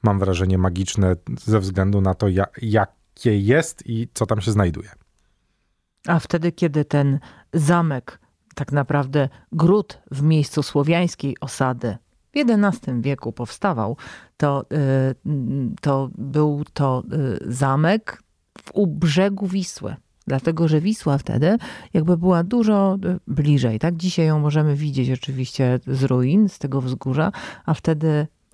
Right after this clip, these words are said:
Speaker 2: u podnóża zamku, y, płynęła.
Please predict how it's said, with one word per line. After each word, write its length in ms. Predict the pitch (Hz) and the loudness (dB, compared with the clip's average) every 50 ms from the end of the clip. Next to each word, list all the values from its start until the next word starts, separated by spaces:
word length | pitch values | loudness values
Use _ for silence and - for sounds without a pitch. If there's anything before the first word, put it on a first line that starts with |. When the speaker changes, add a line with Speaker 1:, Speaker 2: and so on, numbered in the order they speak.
| _ - | _ -12
Speaker 2:
u 60 | 160 | -10
podnóża 580 | - - 143 127 131 135 135 131 127 127 127 | -4 -2 0 2 2 4 4 4 2 2 0
zamku, 520 | 123 131 123 117 120 123 - - 131 135 135 - - - - - _ _ - | 0 2 2 2 0 0 -2 -4 -4 -4 -4 -6 -10 -18 -20 -20 _ _ -2
y, 540 | 151 143 139 131 123 117 113 - - - - - _ | 0 2 2 2 2 0 -2 -4 -6 -12 -14 -12 _
płynęła. 580 | - 160 160 156 139 127 120 - - 147 151 | 2 4 4 4 4 2 0 0 -2 -6 -8